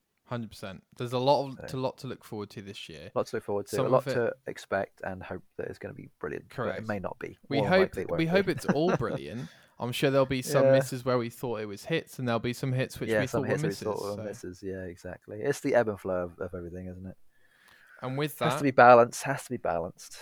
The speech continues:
Speaker 1: like the Force.
Speaker 2: Mm,
Speaker 1: And with
Speaker 2: yes.
Speaker 1: that, we'll end this week. Thanks for listening, everyone. Have a good rest of your weekend, and we will catch
Speaker 2: Yay.
Speaker 1: you whenever.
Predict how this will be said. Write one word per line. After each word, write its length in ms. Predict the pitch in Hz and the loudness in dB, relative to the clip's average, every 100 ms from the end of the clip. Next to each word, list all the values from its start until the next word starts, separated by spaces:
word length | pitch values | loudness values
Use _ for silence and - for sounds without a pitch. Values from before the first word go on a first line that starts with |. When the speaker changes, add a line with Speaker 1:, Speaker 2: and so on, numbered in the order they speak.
| - - 117 | -18 -18 -10
Speaker 1:
like 160 | 101 | -10
the 80 | 120 | -10
Force. 440 | - 85 90 - _ _ _ _ _ _ _ - | -14 -14 -14 -18 _ _ _ _ _ _ _ -14
Speaker 2:
Mm, 100 | 107 | -4
Speaker 1:
And 220 | 117 117 | -2 -2
with 160 | 123 139 | -2 -2
Speaker 2:
yes. 80 | 120 | 0
Speaker 1:
that, 260 | 113 123 - | -2 -2 -6
we'll 280 | 127 123 117 | -4 -2 0
end 180 | 143 139 | -2 -4
this 180 | 123 - | -6 -4
week. 440 | 123 135 - - _ _ _ _ _ | -4 -4 -10 -20 _ _ _ _ _
Thanks 220 | - 127 - | -6 -6 -4
for 80 | 110 | -8
listening, 240 | - 110 101 | -6 -8 -8
everyone. 320 | 104 107 135 _ _ _ - | -6 -6 -6 _ _ _ -6
Have 160 | 123 | -4
a 80 | 120 | -4
good 280 | 127 120 113 | -2 -2 0
rest 260 | 113 - | -4 -4
of 40 | - | -12
your 100 | 98 | -10
weekend, 720 | 101 107 170 175 175 175 - _ _ _ _ _ - | -10 -4 0 2 2 0 -6 _ _ _ _ _ -8
and 80 | 120 | -4
we 80 | 110 | -2
will 80 | |
catch 380 | 113 135 127 - 156 | -2 -2 -2 -2 -4
Speaker 2:
Yay. 60 | |
Speaker 1:
you 320 | 120 117 117 117 _ _ _ _ _ _ | -4 -2 -4 -8 _ _ _ _ _ _
whenever. 520 | 123 110 98 90 92 | -4 -4 -4 -8 -14